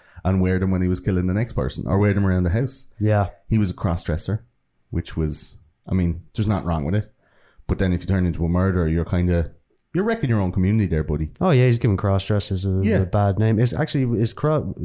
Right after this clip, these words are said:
Speaker 2: do, do people still say cross-dresser or was
Speaker 1: Well,
Speaker 2: is
Speaker 1: I'm
Speaker 2: that,
Speaker 1: gonna
Speaker 2: is
Speaker 1: say
Speaker 2: that
Speaker 1: it right
Speaker 2: something?
Speaker 1: now.
Speaker 2: Oh, I know, but is that, hey, look, sure, you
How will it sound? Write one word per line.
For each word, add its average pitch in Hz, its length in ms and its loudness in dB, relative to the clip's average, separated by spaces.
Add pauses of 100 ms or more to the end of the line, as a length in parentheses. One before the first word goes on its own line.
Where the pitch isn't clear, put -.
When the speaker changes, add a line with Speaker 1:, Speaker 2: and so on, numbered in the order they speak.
(760)
Speaker 2:
do, 123 140 2
do 123 260 -2
people 196 240 0
still 185 180 2
say 180 200 2
cross-dresser 156 600 2
or 117 220 4
was 107 160 2
Speaker 1:
Well, 143 80 4
Speaker 2:
is 123 60 6
Speaker 1:
I'm 139 60 4
Speaker 2:
that, 143 60 8
Speaker 1:
gonna - 100 4
Speaker 2:
is 123 80 4
Speaker 1:
say 143 80 4
Speaker 2:
that - 60 6
Speaker 1:
it 87 40 2
right 85 80 4
Speaker 2:
something? 117 240 4
Speaker 1:
now. 170 140 6
Speaker 2:
Oh, 185 40 6
I 180 120 6
know, 151 200 4
but 113 160 0
is 123 120 2
that, 131 220 2 (560)
hey, 98 240 -2
look, 110 200 2
sure, 104 160 2
you 101 60 4